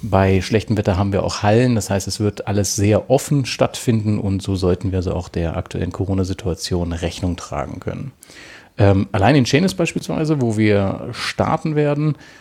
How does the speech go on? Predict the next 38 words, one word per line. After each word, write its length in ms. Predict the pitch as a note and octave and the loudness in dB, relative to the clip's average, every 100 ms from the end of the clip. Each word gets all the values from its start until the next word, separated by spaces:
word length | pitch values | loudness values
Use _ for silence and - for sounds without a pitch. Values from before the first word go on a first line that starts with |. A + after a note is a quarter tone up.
| - - | -10 0
ähm, 240 | G#2 A2 | 2 4
erwarten 380 | A2+ G2+ G#2 G#2+ | 2 2 2 2
wir 100 | G2+ | 0
etwa 240 | - G2 | 0 -2
zwei 260 | - F#2+ G2 | -2 -2 0
bis 160 | F#2 - | -2 -2
dreihundert 580 | F2+ E2+ E2 F2 E2+ | 0 0 -2 -4 -4
Gäste. 380 | - - - - G#2 - - | -6 -8 -8 -10 -16 -20 -10
Also 200 | F#2 F2+ | -4 -2
das 180 | F#2 F2+ | -2 0
muss 160 | A2 G#2+ | -2 0
man 60 | |
dann 120 | G#2 | -2
natürlich 340 | G2 - G2+ A2 | -2 0 -2 -2
unter 140 | G2+ | -4
dem 100 | G2 | -2
Corona, 360 | - G#2+ G2 D#2+ - - - | 0 0 0 -4 -12 -20 -8
Corona-Thema 640 | - G#2+ A2+ A2+ - A2 G2+ | 2 4 4 4 2 2 4
mal 160 | F#2+ | 4
anschauen, 500 | A2+ A#2+ B2+ A2+ A2 - - - | 2 2 2 4 2 -4 -12 0
aber 180 | G#2 G#2 | 2 2
das 140 | G2 | 2
wird 140 | A2 | 0
sich 220 | - G#2 G#2+ | 0 -4 -4
auf 140 | - | -2
der 200 | G#2+ F#2+ | 0 0
Flugplatzfläche 800 | - A#2+ - - - G#2 F#2 G2 | 0 -4 -2 -4 -4 -4 -2 -2
so 160 | F#2+ G#2 | 0 0
gut 180 | A2 | 0
verlaufen 480 | - F#2+ E2 E2+ G2 | 0 0 2 0 -2
können, 220 | F2+ E2+ | -4 -4
dass 160 | D#2+ - | -6 -8
wir 60 | - | -8
da 80 | |
also 240 | - G#2+ - | -8 -10 -12
keine 220 | - - - | -10 -8 -8
Bedenken 380 | - - - | -10 -12 -12
haben. 220 | F#2 - | -12 -12